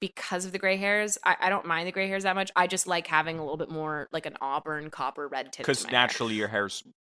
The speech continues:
Speaker 2: darker brown?
Speaker 1: My hair is, like, very dark brown. But
Speaker 2: Is that what
Speaker 1: so,
Speaker 2: color your
Speaker 1: but
Speaker 2: hair was when we met? Was, like, your
Speaker 1: Yes.
Speaker 2: natural hair color?
Speaker 1: Yes.
Speaker 2: Interesting, interesting. Do you dye your eyebrows too, or just your hair?
Speaker 1: I used to tint my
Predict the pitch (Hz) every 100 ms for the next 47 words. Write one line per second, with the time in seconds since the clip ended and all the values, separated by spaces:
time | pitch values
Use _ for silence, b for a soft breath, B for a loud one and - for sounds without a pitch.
0 | _ 98 92 - 101 69 76 104 - 240
1 | 240 240 240 254 247 214 190 180 165 151
2 | 135 - - 76 185 - _ 196 185 -
3 | - 143 185 208 208 196 190 170 147 135
4 | 143 131 113 107 92 95 127 - _ B
5 | B B B - - 104 104 104 98 92
6 | - 117 117 120 135 139 143 _ _ _
7 | 196 139 - - - _ _ _ - 110
8 | 98 - 92 - 101 - 107 156 151 170
9 | 170 120 135 123 120 - 113 110 101 -
10 | 80 - - _ _ _ _ _ _ _
11 | - 240 254 240 269 - - 214 208 190
12 | 170